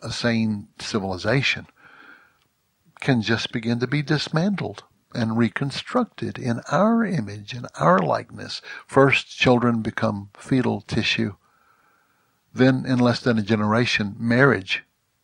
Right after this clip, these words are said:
becomes also just tissue. All of humanity is now set up for redefinition. We didn't just vote for a godless leftist government.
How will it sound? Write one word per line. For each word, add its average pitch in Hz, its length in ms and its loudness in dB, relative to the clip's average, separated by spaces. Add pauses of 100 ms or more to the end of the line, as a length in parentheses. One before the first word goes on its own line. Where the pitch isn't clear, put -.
(240)
becomes 104 380 -2
also 104 400 0
just - 500 -10
tissue. 101 440 -2 (1040)
All 123 320 8
of 104 200 -4
humanity 123 680 2
is 104 180 -6
now 104 160 0
set 110 240 -2
up 110 180 -6
for 107 140 -6
redefinition. 113 960 -2
We 113 180 2
didn't 117 380 -2
just 110 300 0
vote 120 420 2
for 101 220 -2
a 95 60 -6
godless 104 540 -2
leftist 101 500 -8
government. 120 420 -2